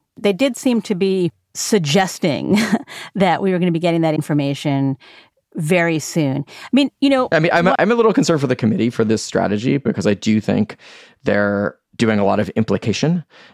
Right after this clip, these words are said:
Speaker 2: And if the evidence does not fully support the implications, then they are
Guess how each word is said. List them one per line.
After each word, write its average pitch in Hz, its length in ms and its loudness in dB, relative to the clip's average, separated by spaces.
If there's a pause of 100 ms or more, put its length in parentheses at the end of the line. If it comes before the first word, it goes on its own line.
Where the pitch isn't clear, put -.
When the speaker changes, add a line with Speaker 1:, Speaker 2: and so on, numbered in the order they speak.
(140)
Speaker 2:
And 110 140 2
if 104 80 -2
the 113 80 2
evidence 110 360 2
does 110 180 0
not 98 220 -2 (520)
fully 127 360 0
support 117 420 -4
the 113 80 0
implications, 107 800 0 (440)
then 110 180 2
they 107 280 2
are 101 440 0